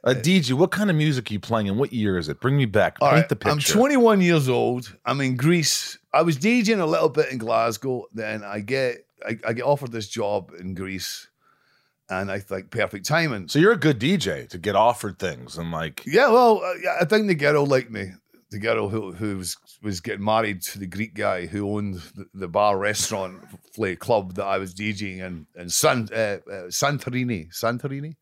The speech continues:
Speaker 1: Oh,
Speaker 2: Well,
Speaker 1: don't
Speaker 2: that's
Speaker 1: ask
Speaker 2: not,
Speaker 1: me.
Speaker 2: that's an island.
Speaker 1: Well,
Speaker 2: Porto
Speaker 1: good.
Speaker 2: Rafti, that's what it was.
Speaker 1: Porto
Speaker 2: Porto
Speaker 1: Rafti.
Speaker 2: Rafti.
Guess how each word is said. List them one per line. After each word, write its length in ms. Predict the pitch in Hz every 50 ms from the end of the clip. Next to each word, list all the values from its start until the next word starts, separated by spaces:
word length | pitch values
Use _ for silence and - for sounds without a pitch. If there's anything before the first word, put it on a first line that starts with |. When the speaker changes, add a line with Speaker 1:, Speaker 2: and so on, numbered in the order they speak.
| _ _ _ _ _ _ _ -
Speaker 1:
Oh, 60 | 80 76
Speaker 2:
Well, 180 | 76 107 104
Speaker 1:
don't 0 |
Speaker 2:
that's 200 | 113 - 82 85 85
Speaker 1:
ask 80 | 85 104
Speaker 2:
not, 60 | 104
Speaker 1:
me. 60 | 117
Speaker 2:
that's 180 | 131 143 139 143
an 100 | 135 123
island. 460 | 123 131 143 143 127 107 98 92 - _ _ _ _ _ _ _ _ _ _ _ _ _ _ _ _ _ _ _ _
Speaker 1:
Well, 260 | 180 180 165 147 131
Speaker 2:
Porto 300 | 127 233 269 - 269 226
Speaker 1:
good. 40 | 185
Speaker 2:
Rafti, 500 | 196 214 220 180 - - 208 180 123 101
that's 260 | 92 113 143 151 -
what 140 | - 143 127
it 80 | 120 117
was. 140 | 113 110 120
Speaker 1:
Porto 220 | 143 160 175 175
Speaker 2:
Porto 280 | 156 135 175 180 - 151
Speaker 1:
Rafti. 840 | 143 139 151 156 143 123 101 117 117 110 - 101 98 98 92 87 80
Speaker 2:
Rafti. 40 | -